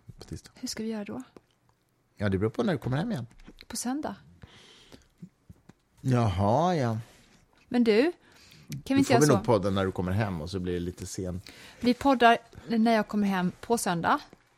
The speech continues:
Speaker 2: Då
Speaker 1: Och publicerar direkt.
Speaker 2: Och publicerar direkt. Pappa och jag kör ju upp tillsammans.
Speaker 1: Just det.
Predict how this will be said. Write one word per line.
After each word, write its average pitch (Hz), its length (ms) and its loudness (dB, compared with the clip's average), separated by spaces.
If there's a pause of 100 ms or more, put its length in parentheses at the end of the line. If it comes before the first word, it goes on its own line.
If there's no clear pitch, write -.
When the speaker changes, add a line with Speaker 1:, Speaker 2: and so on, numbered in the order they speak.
(680)
Speaker 2:
Då 113 80 -4
Speaker 1:
Och 98 140 -4
publicerar 98 420 2
direkt. 87 320 -4 (120)
Speaker 2:
Och 240 100 -4
publicerar 214 320 -2
direkt. 202 280 -6 (180)
Pappa 247 400 2
och 240 120 0
jag 190 200 -2
kör 196 120 -6
ju 190 100 0
upp - 240 -10
tillsammans. 202 640 -6
Speaker 1:
Just 123 340 2
det. - 140 -10